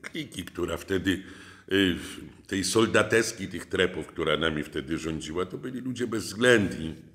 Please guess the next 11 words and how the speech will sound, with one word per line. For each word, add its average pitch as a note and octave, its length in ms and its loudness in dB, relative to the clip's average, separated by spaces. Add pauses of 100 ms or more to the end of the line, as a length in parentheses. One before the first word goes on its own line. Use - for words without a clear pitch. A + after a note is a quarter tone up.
Nie, A#2 280 -4
nie, A#2+ 220 -2
nie A2 160 0
znali E2+ 460 2 (640)
żadnych, F#2 680 2
nie F#2 100 -2
mieli F#2 240 -2
żadnych D#2+ 400 -2
zahamowań. F#2 760 0 (380)
Y, D#2 220 -2
w-, - 280 -16